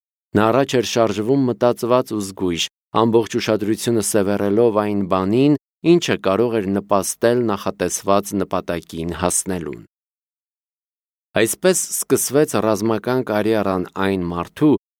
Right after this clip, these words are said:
որը հետագայում իր շրջապատում հռչակվեց ոչ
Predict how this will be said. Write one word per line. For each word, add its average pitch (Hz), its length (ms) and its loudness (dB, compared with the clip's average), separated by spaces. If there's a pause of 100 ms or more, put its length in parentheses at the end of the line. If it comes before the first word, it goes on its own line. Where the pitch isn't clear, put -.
(100)
որը 170 200 4
հետագայում 110 720 0
իր 113 200 -4
շրջապատում 101 760 -2
հռչակվեց 101 760 0
ոչ 104 260 2